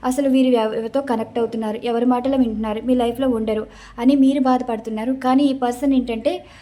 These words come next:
మీతో తక్కువ మాట్లాడినా సరే, మీ గురించి ఎక్కువ మాట్లాడతారండి.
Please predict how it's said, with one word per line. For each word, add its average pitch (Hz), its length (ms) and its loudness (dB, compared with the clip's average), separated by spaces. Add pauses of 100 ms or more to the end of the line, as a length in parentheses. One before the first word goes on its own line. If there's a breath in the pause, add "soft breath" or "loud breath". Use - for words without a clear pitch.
(120 loud breath)
మీతో 285 280 4
తక్కువ 285 340 0
మాట్లాడినా 254 460 2
సరే, 240 300 0
మీ 269 140 4
గురించి 269 380 2
ఎక్కువ 269 220 0
మాట్లాడతారండి. 226 800 0